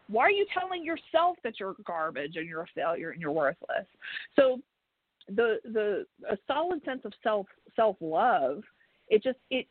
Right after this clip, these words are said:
it allows you to treat yourself like you matter. And that is huge, because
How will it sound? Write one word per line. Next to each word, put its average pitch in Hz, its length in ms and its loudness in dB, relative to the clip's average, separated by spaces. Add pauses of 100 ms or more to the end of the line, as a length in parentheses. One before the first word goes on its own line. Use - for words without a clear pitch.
(140)
it 262 140 2
allows 247 460 4
you 339 100 0
to 349 100 -4 (140)
treat 202 180 0
yourself 180 640 4 (240)
like 226 220 0
you 277 120 4
matter. 269 800 4
And 254 200 4
that 381 180 6
is 392 160 6 (480)
huge, 330 640 8
because 233 220 6